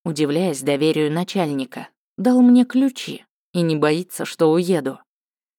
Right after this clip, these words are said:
Хотя я же не Костя. Это он в день аварии без спроса взял мою машину. Мы сидели у меня дома, на улице был жуткий мороз, и его тачка не завелась.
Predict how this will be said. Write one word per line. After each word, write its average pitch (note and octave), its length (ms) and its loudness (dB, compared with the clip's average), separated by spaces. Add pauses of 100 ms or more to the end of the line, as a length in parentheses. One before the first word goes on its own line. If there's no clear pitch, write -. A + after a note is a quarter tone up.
(260)
Хотя G#3+ 420 -4
я D#3 260 -4
же D#3 100 -10
не D3+ 160 -4
Костя. - 560 -4 (640)
Это A#3 240 0
он C4 220 2
в E3 40 -2
день D3 220 0
аварии E3 400 0
без C#3+ 220 -4
спроса F#3+ 420 -4
взял D#3 240 0
мою D#3+ 240 -2
машину. E3+ 600 -2 (680)
Мы F#3+ 120 0
сидели F3 420 0
у D3+ 80 2
меня D3+ 320 -2
дома, E3 480 -2
на F#3+ 180 2
улице G#3+ 400 0
был C#3+ 220 0
жуткий G#3 340 -4
мороз, F#3+ 500 0 (460)
и E3 60 0
его D3+ 320 0
тачка - 480 -8
не D#3 160 -2
завелась. F3 600 -2